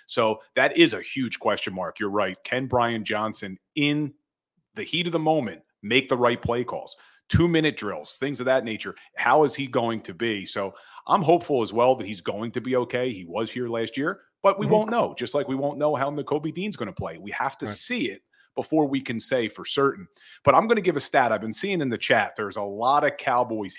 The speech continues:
Speaker 1: hate going on in the chat. And let me get this out of the way first. I am a huge Eagles fan, and I hate the Cowboys probably just as much as the rest of you. But there's another stat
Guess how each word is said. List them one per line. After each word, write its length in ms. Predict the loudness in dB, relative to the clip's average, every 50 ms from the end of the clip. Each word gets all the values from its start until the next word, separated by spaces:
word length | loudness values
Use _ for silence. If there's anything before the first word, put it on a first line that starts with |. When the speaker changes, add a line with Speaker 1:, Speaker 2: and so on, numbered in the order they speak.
| -8 -6
Speaker 1:
hate 280 | -6 -6 -6 -8 -12 _ _
going 260 | -6 -4 -4 -4 -4
on 180 | -4 -4 -4 -4
in 80 | -6
the 100 | -6 -6
chat. 440 | -6 0 4 6 6 6 4 2 -4 -10 _ _ _ _ _ _ _
And 300 | -6 -4 -4 -4 -6 -8 -2 _
let 160 | 0 2 2
me 100 | 0 0
get 220 | 2 2 2 2
this 160 | 0 0 2 4
out 120 | 2 4
of 60 | 2
the 80 | 0 2
way 180 | 2 2 0
first. 400 | 0 2 2 2 2 2 -2 -6 -4 -2
I 200 | 0 0 0 0
am 160 | -2 -2 -2
a 140 | -4 -6 -6
huge 540 | -10 -12 -16 -10 -8 -4 -4 -4 -4 -2
Eagles 320 | -4 -4 -4 -4 -4 -6 -4
fan, 280 | -4 -2 -2 -2 -2
and 120 | -4 -2 -2
I 120 | -2 -2
hate 200 | -2 -4 -4 -6
the 80 | -8 -8
Cowboys 460 | -4 -2 -2 -2 -2 -2 -4 -4 -2
probably 260 | 0 0 0 0 -4
just 240 | -8 -8 -10 -10 -10
as 100 | -10 -6
much 240 | -2 -2 -2 -2 -4
as 100 | -10 -12
the 80 | -6 -4
rest 260 | -2 -2 -2 -4 -10
of 80 | -14 -6
you. 300 | -2 0 0 0 0 -4 _ _ _ _ _ _ _ _ _ _ _ _ 0
But 120 | 4 6
there's 180 | 6 6 6 4
another 360 | 4 6 8 8 8 8 4
stat 500 | 2 0 0 2 4 4 4 4 2 0